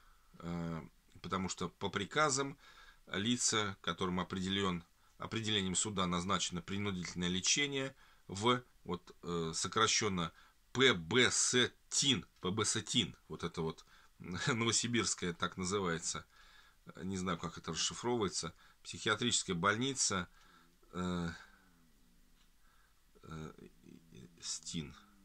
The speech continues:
э, с интенсивным, наверное, этим. Э, значит, э, ну вот,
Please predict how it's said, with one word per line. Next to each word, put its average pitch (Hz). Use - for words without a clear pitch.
э, 69
с -
интенсивным, 95
наверное, 85
этим. -
Э, 107
значит, 117
э, 107
ну 131
вот, 110